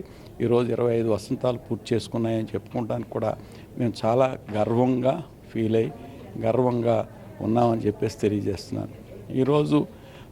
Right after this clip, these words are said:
మాకు ఇరవై ఐదు సంవత్సరాల జర్నీలో మార్పులు అనేటి సహజం.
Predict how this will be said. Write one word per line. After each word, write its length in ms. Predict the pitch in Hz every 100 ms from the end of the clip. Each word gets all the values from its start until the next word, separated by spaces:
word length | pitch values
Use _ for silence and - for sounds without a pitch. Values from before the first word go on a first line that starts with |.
| -
మాకు 280 | 131 139 127
ఇరవై 380 | 120 131 147
ఐదు 420 | 156 147 143 143 123
సంవత్సరాల 840 | - 131 131 - 143 135 135 131 - - - 120 104
జర్నీలో 560 | 131 131 151 143 117 - - - - - - - - - -
మార్పులు 480 | 123 135 135 147 135
అనేటి 560 | 139 143 - 127 135 - - -
సహజం. 520 | - 117 123 127